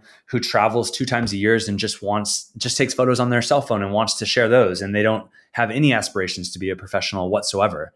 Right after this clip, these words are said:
So I feel like that there, there wasn't really a good solution for that type of a person in this ecosystem. And that kinda scared me, right? Like, I, I think there needs to be solutions for everyone so that the people at the foundation can get to the next level.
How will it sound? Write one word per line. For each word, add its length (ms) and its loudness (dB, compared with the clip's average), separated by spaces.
So 160 2
I 100 6
feel 160 0
like 320 2
that 120 -2
there, 280 0
there 120 0
wasn't 320 2
really 200 0
a 60 -2
good 180 -4
solution 500 -4
for 200 -6
that 220 -2
type 200 -8
of 140 -14
a 40 -10
person 720 -10
in 160 -6
this 260 -8
ecosystem. 600 -10
And 80 -2
that 120 0
kinda 140 4
scared 300 2
me, 80 0
right? 240 2
Like, 140 -2
I, 240 2
I 40 -4
think 200 -2
there 100 2
needs 240 0
to 100 -2
be 320 0
solutions 440 0
for 120 -2
everyone 420 2
so 120 -4
that 200 0
the 60 -12
people 440 0
at 120 2
the 80 0
foundation 580 2
can 220 0
get 220 -2
to 80 -6
the 100 0
next 260 0
level. 460 4